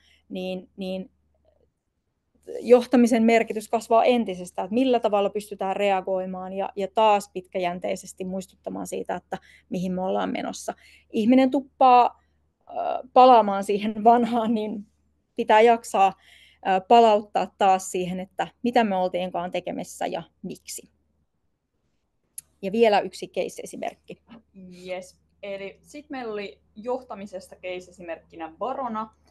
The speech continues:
Speaker 2: Ö, ja Baronalla tavoitteena on ollut luoda tavallaan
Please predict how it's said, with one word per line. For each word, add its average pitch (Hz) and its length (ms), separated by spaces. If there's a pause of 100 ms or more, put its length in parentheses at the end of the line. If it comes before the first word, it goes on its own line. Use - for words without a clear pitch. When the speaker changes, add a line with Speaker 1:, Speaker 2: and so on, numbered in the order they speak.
(460)
Speaker 2:
Ö, 190 320 (100)
ja 196 80
Baronalla 214 840
tavoitteena 208 640
on 170 60
ollut 170 160
luoda 175 520
tavallaan 175 400